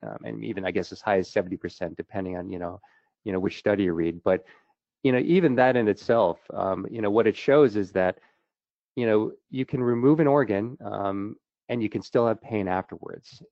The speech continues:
And, and that's, you know, i-, it's one thing if you know it's gonna work, right? Then, then it's risk reward. But it's even worse if you're now taking a beni-, a, you know, an organ that's benign, uh, not, not for cancer-related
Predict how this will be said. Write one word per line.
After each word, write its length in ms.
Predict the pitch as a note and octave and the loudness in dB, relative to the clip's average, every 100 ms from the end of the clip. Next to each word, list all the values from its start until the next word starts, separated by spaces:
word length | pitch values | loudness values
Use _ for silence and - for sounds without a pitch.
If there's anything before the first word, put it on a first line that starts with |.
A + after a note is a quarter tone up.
| - | -12
And, 560 | G#2+ G#2 G2+ G2+ G#2 - | -6 -2 0 0 -2 -6
and 240 | A2 G#2 G2+ | -8 -4 0
that's, 500 | B2 - - - - | 0 0 -14 -18 -10
you 160 | A#2+ G#2+ | -4 0
know, 260 | F#2 F2 - _ _ _ _ _ _ A2+ | 2 0 -6 _ _ _ _ _ _ -4
i-, 40 | |
it's 240 | A2 A2+ | -2 0
one 180 | D#3 G3+ | 2 4
thing 160 | F3+ C#3+ | 4 4
if 160 | A#2 | 4
you 60 | B2 | 4
know 160 | B2 A2+ | 4 4
it's 120 | - | 2
gonna 160 | G2+ | -2
work, 300 | F#2 E2 - | -2 -6 -2
right? 220 | F#2+ F#2+ - | 0 0 0
Then, 440 | G2 F#2+ F#2+ F#2+ _ | -2 -2 -8 -12 _
then 160 | G#2 G2 | -2 -2
it's 180 | F#2+ G2 | -4 0
risk 240 | G2+ - | 0 0
reward. 460 | G2 G2 G2+ F2 F2 | -2 2 2 0 0
But 220 | F#2+ F#2 - _ _ _ | 0 0 -4 _ _ _
it's 220 | - G#2 A#2+ | -6 -2 -2
even 220 | A2+ G#2+ | -2 2
worse 320 | A#2 A2+ - | 2 4 0
if 160 | F#2+ G#2 | 0 0
you're 120 | G2 | 2
now 180 | G#2 G2+ | 0 -2
taking 360 | - A2 G2+ | -4 -4 -4
a 80 | F#2 | -2
beni-, 240 | F2 G2+ | -2 -4
a, 220 | G#2 G2+ F#2 - F3+ | -2 -4 -6 -14 -18
you 120 | G2+ | -8
know, 240 | F#2 F#2 F#2 _ _ _ G#2 | -6 -6 -8 _ _ _ -6
an 120 | G2 | -2
organ 320 | A2+ A#2 A2 | 0 2 2
that's 280 | G2 F2+ - _ | 0 -2 -8 _
benign, 560 | G2 G2 F#2 A2 C#3 D3+ C#4+ | -2 0 0 0 -2 -8 -14
uh, 260 | G#2 F#2+ F#2 | -10 -8 -4
not, 260 | F#2+ F#2+ _ _ _ G2 | -2 -4 _ _ _ -6
not 160 | F#2 | -6
for 80 | - | -6
cancer-related 800 | - G#2 G2 F#2+ F2+ F2+ F#2 | -4 -6 -2 -2 0 0 -2